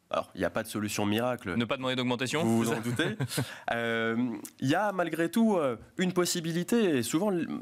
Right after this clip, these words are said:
Speaker 1: les clients n'y pensent pas forcément. Euh, dans les grandes entreprises, on a de la participation et de l'intéressement.
Speaker 2: Oui.
Speaker 1: Eh bien, ça, on peut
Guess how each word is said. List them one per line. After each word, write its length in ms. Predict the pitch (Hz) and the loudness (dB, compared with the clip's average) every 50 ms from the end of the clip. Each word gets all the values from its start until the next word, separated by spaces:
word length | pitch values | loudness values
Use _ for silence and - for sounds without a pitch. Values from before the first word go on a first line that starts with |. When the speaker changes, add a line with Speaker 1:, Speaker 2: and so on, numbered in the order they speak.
| 101 | -4
Speaker 1:
les 220 | - 113 151 151 139 | -2 2 2 2 2
clients 280 | - 170 175 208 185 | 0 0 0 2 2
n'y 80 | 165 147 | 2 0
pensent 180 | 156 151 131 | 0 -2 -2
pas 80 | - 147 | -2 -2
forcément. 480 | 135 - 135 - - 143 131 117 104 - - - - - - - - - - | -2 -2 -6 -2 -2 0 0 0 -4 -6 -10 -14 -12 -12 -12 -12 -6 -4 -2
Euh, 580 | 104 104 101 101 101 101 98 98 98 101 - - - _ _ _ _ | 0 0 0 0 0 0 0 0 -2 -2 -4 -6 -12 _ _ _ _
dans 160 | 139 117 113 113 | 0 0 0 0
les 100 | 113 110 | 0 0
grandes 200 | 123 147 151 151 | -2 -2 0 0
entreprises, 640 | 151 151 - 139 - - - 214 247 214 143 123 113 - - _ | -2 0 0 -2 -2 0 -2 -2 0 0 0 0 -2 -4 -10 _
on 160 | - 123 131 165 | 0 0 2 2
a 80 | 180 | 2
de 80 | 156 131 | 2 0
la 80 | 120 | -2
participation 800 | 117 - 143 - - 143 135 - 131 - - 120 117 - 170 156 | 0 -2 -4 -4 -4 -4 -2 -2 -2 0 -2 -2 -2 -2 0 0
et 20 | 139 | 2
de 60 | 127 | 2
l'intéressement. 640 | 131 127 - - 117 113 113 110 - 107 107 165 - - | 0 0 0 0 0 0 -2 -2 -2 -4 -4 -4 -2 -2
Speaker 2:
Oui. 160 | 117 127 - - - - - - | -4 -4 -4 -8 -18 -20 -18 -8
Speaker 1:
Eh 80 | - - | -6 -2
bien, 200 | 104 107 104 107 | 0 0 0 0
ça, 180 | 107 - 180 165 | 0 0 2 2
on 120 | 151 143 | 2 0
peut 300 | 135 - 139 127 110 - | 0 2 0 0 0 -2